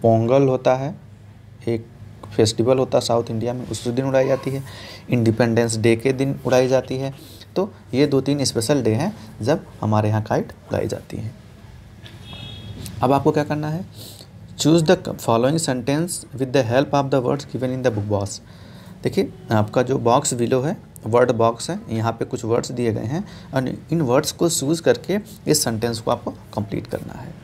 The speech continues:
तो सबसे पहले हम शुरू करते हैं, a new। A new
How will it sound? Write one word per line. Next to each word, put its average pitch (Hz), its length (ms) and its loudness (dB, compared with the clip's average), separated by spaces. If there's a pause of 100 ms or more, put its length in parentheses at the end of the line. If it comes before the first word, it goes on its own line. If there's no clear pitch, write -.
(260)
तो 123 80 4
सबसे 117 260 2
पहले 131 200 4
हम 127 60 -2
शुरू 135 160 0
करते 139 280 0
हैं, 185 220 -2 (280)
a 196 140 4 (220)
new। 120 320 2 (1600)
A 127 60 4
new 156 160 6